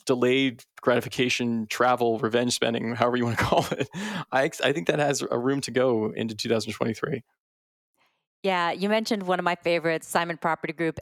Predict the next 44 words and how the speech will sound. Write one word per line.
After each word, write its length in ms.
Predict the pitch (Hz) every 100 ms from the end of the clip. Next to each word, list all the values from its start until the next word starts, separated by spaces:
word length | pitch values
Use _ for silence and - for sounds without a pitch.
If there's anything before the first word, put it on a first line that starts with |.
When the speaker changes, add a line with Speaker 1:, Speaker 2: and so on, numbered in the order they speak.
| -
Speaker 2:
and 300 | 180 180 175
one 220 | 190 208
of 60 | 220
the 80 |
reasons 360 | 202 202 190 180
that, 360 | 165 160 - -
that 160 | 165
I 120 | -
love 320 | 170 170 175 160
that 260 | 160 -
company 420 | 180 170 160 160 160
is 300 | 175 165 151 -
because 280 | - - 247
of 40 |
the 100 | -
tenant 460 | 320 - 180 247 185
base. 340 | 143 139 - -
And, 340 | - 214 202 - -
you 80 | 233
know, 80 |
I 120 | 214 240
like 200 | 269 269
some 140 | 262
other 160 | 247 254
companies 400 | 202 185 156 143
because 240 | 143 147
of 80 | 135
that. 160 | 135 -
I 80 |
like 220 | 175 175 - -
Kimco 340 | - 233 180 147
because 280 | 143 175 165
of 160 | 156
the, 80 | 156 -
the 320 | 175 170 -
grocery 400 | - 196 196 185
tenants 340 | - 160 156
anchoring 400 | - 160 151 156
that, 160 | 151 151 _
those 320 | 170 170 156
properties. 560 | - 151 143 151 139 - - - - _ _ _ -
What 180 | 320 392
other 240 | 269 285 262
reits 480 | 190 214 208 -